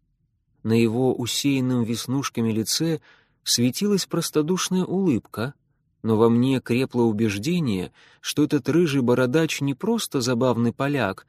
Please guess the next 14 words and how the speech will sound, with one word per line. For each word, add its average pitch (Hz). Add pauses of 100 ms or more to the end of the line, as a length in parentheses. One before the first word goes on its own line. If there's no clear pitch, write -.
(220)
торгующий 117
полуживыми 120
роялями 110
в -
пыльном 110
магазинчике. 110 (760)
Если 110
бы 107
не 107
боязнь, 107
что -
меня 113
сочтут 117
сумасшедшим, 107